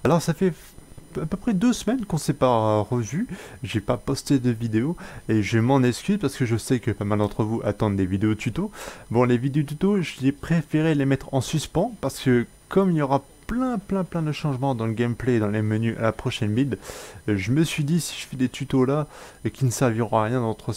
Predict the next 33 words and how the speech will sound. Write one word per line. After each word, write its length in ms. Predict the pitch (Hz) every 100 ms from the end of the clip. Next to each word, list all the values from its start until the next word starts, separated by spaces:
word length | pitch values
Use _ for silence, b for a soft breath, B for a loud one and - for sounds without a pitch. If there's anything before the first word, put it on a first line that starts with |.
| -
dans 160 | 113 107
trois 240 | - 143
semaines, 400 | - 113 127 139
ça 140 | - 107
serait 240 | - 120
vraiment 320 | 101 110 139
une 120 | 110
perte 300 | 98 - 131
de 80 | 104
temps. 220 | 101 135 - - - - - - - - - - 123
Donc, 280 | 135 143
euh, 140 | 127 107
voilà, 300 | 110 113 90 B B B -
au 60 |
niveau 280 | 107 113 120
des 140 | 107 104
tutos, 320 | 104 123 127
tout 80 | -
ça, 280 | 127 131 104
euh, 180 | 92 95
moi, 260 | 101 120
le 120 | 107
regard 420 | 98 101 107 123 -
sont 240 | - 110
tournés 440 | - 104 117 127 - -
vers 300 | 95 123 113
le, 720 | 107 98 92 92 90 90 92
vers 140 | 131
le 80 | 165
futur. 480 | 131 143 - 101 90 B B B B B B B B B - - - - -
Alors, 200 | 135 165
pourquoi 540 | - - 208 - 220
maintenant, 460 | 170 156 170 190